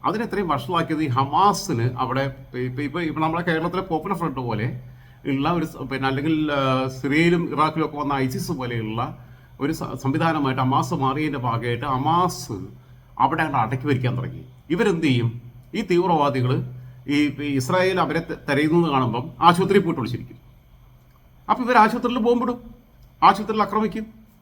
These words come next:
അപ്പൊ നിരപരാധികൾ കൊല ചെയ്യപ്പെടുകയാണ്. ഇവര് സ്ത്രീകളെയും കുഞ്ഞുങ്ങളെയും ഇവര് പിന്നെ, ഏ, താമസിക്കുന്ന ബങ്കറുകളിൽ അവരെയും കൂടി കൂടെ കൊണ്ടേ താമസിപ്പിക്കും.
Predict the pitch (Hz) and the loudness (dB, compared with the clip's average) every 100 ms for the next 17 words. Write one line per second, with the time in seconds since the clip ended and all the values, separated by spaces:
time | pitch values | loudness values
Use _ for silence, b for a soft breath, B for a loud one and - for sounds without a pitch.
0 | _ - 170 214 196 208 214 214 214 208 | _ -6 -6 -4 -4 0 0 2 2 2
1 | 202 214 202 196 180 175 - - 233 233 | 4 4 2 0 0 -2 -6 -4 -2 -2
2 | - 202 214 214 196 170 175 180 180 165 | -2 0 2 2 2 0 0 0 2 0
3 | 165 185 175 - 165 156 156 151 147 151 | 2 2 0 -2 -6 -4 -4 -4 -4 -4
4 | 143 151 160 160 175 165 175 139 139 175 | 0 4 4 4 -2 -2 -2 2 2 4
5 | 180 147 123 107 - B B B 147 156 | 4 2 0 -2 -8 B B B 4 6
6 | 185 185 175 151 139 135 120 95 - - | 6 6 2 0 2 2 2 -2 -6 -14
7 | - | -16